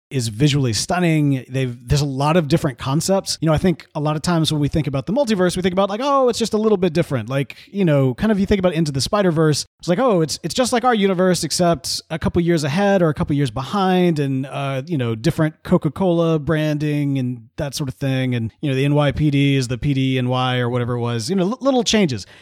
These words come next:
Here, it's very clear. When you're in a different universe, it feels like a different universe. And I loved that. I thought that was really, uh, fun. And I hope we get more exploration of that concept, if not in Doctor Strange, although we may,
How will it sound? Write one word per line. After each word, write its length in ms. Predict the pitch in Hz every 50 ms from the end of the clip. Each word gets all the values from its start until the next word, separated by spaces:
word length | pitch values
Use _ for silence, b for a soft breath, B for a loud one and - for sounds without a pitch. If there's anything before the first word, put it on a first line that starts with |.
| B B B
Here, 640 | - - - 262 285 277 262 226 202 185 170 147 B B B B B B _ -
it's 180 | 196 180 -
very 380 | 151 143 147 214 233 240 220 190
clear. 340 | - - - 185 156 117 101
When 160 | 104 143 175
you're 140 | 202 233 254
in 60 | 254
a 60 | 233
different 420 | 175 196 208 - 202 180 151 131 - -
universe, 760 | 117 143 240 294 233 156 120 127 117 117 113 - - - -
it 180 | - 170 165 -
feels 840 | - - - - - - 214 220 220 214 190 180 170 160 143 110 139
like 160 | 143 139 -
a 60 | 139
different 340 | 127 139 127 - 123 113 117
universe. 560 | 131 131 117 92 92 90 82 - - - - - -
And 420 | 156 151 151 147 143 139 131 127 131 _
I 100 | - 147
loved 240 | 165 180 170 120 120
that. 200 | 104 85 - - _ -
I 60 | 139
thought 140 | 131 151 127
that 80 | 143
was 160 | 135 135 117 139
really, 340 | 135 127 120 117 110 117 - _ _
uh, 160 | - 113 107
fun. 580 | 104 107 - - - 170 156 123 104 92 95 98
And 180 | 101 120 127 131
I 60 | 131
hope 220 | 123 160 180 143
we 100 | - 151
get 220 | 147 147 139 120 113
more 340 | 120 131 143 151 160 160
exploration 720 | 151 143 - - - 147 135 131 131 127 - - 127 113 - -
of 160 | 165 170 160
that 160 | 156 143 131
concept, 560 | - - 135 135 131 - - 135 123 110 - B B B B B B B
if 180 | - 170 175 -
not 280 | 175 202 233 240 - -
in 140 | 214 202
Doctor 280 | 175 190 175 160 - 156
Strange, 800 | 135 - - - - 147 151 165 196 226 247 254 247 - - - -
although 160 | 170 170 165
we 120 | 156 160 151
may, 360 | 147 143 135 135 165 202 240